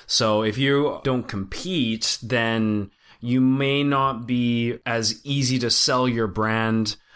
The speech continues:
uh, as someone who has a lot of experience, unless, you know, you have something special that other people don't have. Maybe you have an awesome leg lock system. Maybe you're a specialist with the lapel guard. Maybe you are whatever. You,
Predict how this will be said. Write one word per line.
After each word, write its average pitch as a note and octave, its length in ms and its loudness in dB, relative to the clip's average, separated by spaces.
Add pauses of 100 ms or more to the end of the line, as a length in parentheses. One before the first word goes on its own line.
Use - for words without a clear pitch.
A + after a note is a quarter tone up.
(120)
uh, F#2+ 300 -2
as A2 140 0
someone A2+ 300 0
who A2 120 -2
has G2+ 180 -2
a G2 60 -4
lot G2+ 380 0
of G2+ 100 -6
experience, G2 560 -4
unless, B2+ 560 0
you C3 140 -2
know, G#2 400 -4
you G#2+ 180 -2
have G2 420 -4
something F#2 340 -4
special B2+ 440 -2
that G2 160 -6
other G#2+ 180 -2
people A2 220 -4
don't G#2 200 -2
have. G#2 280 -4
Maybe G#2 200 -2
you G2+ 120 -2
have G2 380 -2 (500)
an G2+ 100 -4
awesome G2 320 -2
leg C#3 200 2
lock A#2+ 240 0
system. F2+ 420 -8
Maybe G2 240 -6
you're G2+ 440 0
a F#2+ 100 -6
specialist A2 580 -4
with G#2 220 -4
the G2+ 300 -2
lapel B2 480 0
guard. F#2+ 380 -4
Maybe G#2 260 -2
you G#2+ 240 0
are G2+ 400 -2
whatever. G#2 520 -2
You, F2 340 -12